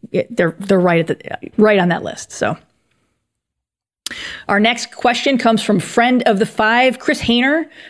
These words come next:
former T V's Top Five co-host, I should note. Chris Hayner, Vince McMahon has returned to W W E supposedly in order to sell the company.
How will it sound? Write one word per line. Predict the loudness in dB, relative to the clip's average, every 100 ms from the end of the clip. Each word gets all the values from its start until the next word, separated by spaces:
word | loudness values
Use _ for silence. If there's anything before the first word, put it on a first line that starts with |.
| _
former | 0 2 4 2
T | 0 2 2
V's | 2
Top | 0 -2 0
Five | 0 0 -2
co-host, | 2 2 4 2 0
I | -2
should | 0 0
note. | 2 0
Chris | 0 -4 0
Hayner, | 2 2 0 -4 -20 -20 -20 -20 -6 0
Vince | 2 2
McMahon | 0 2 2 4
has | 2
returned | 2 0 2
to | 2
W | 4 2 2
W | 2 2 2 0 0
E | 0 0
supposedly | -2 -6 -2 0 2 4 2
in | 4
order | 2 2 0
to | 0
sell | 0 0
the | 0
company. | -2 0 2 2